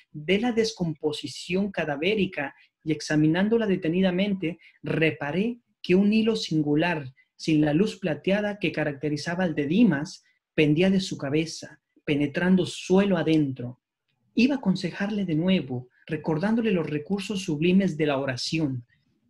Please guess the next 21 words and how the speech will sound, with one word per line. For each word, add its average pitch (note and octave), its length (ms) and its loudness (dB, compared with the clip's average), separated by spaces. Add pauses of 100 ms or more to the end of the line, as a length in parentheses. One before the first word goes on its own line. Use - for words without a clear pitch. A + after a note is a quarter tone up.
(460)
cuando D#3+ 320 0
se - 80 -6
acercó D3 600 -6 (280)
a D3+ 140 0
mí A#3 340 4 (140)
un A3+ 180 4
trabajador F3 600 0
de F3 80 0
nuestro D3 400 -4
plano, G#3 340 2
informándome F#3+ 800 0
con D#3+ 160 -2
espontaneidad D3+ 800 -2 (680)
y F#3 220 0
bondad. C#3+ 460 0 (580)
Am-, D#3 300 0
amigo F#3+ 260 4
mío, G3 460 2
no F3+ 160 2
se A#3 180 -6
preocupe. G#3 640 -4